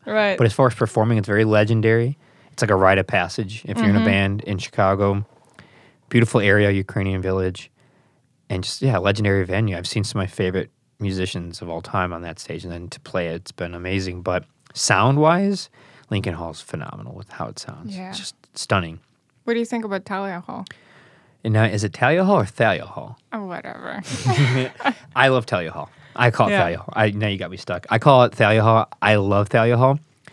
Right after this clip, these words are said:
Speaker 2: It sounds great too, but it's just on the brink of size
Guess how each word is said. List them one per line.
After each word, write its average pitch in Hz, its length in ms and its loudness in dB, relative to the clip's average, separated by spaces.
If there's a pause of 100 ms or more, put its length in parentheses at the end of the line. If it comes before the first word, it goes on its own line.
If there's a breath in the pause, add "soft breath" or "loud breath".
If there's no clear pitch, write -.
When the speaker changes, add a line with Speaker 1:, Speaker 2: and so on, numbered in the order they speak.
(340 soft breath)
Speaker 2:
It 104 220 4 (120)
sounds 131 300 6
great 110 220 4
too, 110 320 2
but 113 200 0
it's - 280 -6
just 123 420 2
on 113 200 2
the 104 60 2
brink 98 400 -2
of 92 440 0 (320)
size 98 800 2